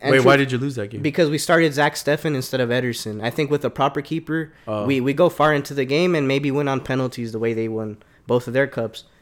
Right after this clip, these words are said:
Speaker 1: But yeah, it's just like, I'm not gonna concede that Liverpool are a better team than City. Maybe it's my bias, but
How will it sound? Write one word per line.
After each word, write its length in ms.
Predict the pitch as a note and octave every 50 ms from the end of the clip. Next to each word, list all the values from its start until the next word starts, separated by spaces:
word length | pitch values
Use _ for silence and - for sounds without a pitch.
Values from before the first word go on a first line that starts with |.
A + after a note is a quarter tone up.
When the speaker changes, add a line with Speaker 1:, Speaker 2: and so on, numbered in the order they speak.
| _ _ _ _
Speaker 1:
But 160 | - E3 F#3 G#3
yeah, 240 | G3 F3 C#3+ B2
it's 160 | B2 E3 F3 -
just 180 | A#3+ A3 A3 A3+
like, 240 | G#3 E3 C#3 -
I'm 140 | D#3 F3 G#3
not 160 | G#3+ A3+ A3
gonna 160 | A3 G3+ F#3 F#3
concede 440 | - D#3+ D3 C#3 - D#3 D3 C#3+
that 120 | C3 A#2+ A#2+
Liverpool 400 | C3+ C3 C3 B2+ A#2+ - C3+ B2+
are 140 | A#2+ A#2 A2+
a 60 | A2
better 260 | G#2 G#2+ A2+ A2+ A2+
team 200 | G2+ - A2+ A2+
than 120 | A2 G#2 G#2+
City. 380 | - - A2 A2 A2 G#2+ G#2 - _ _ _ _ _
Maybe 260 | - D3 E3 D#3+ E3+ E3+
it's 120 | E3 -
my 140 | E3 C#3 B2
bias, 440 | B2 A#2+ B2+ C3+ C3+ B2 A#2 A2 -
but 340 | - - A2+ A2+ G#2+ -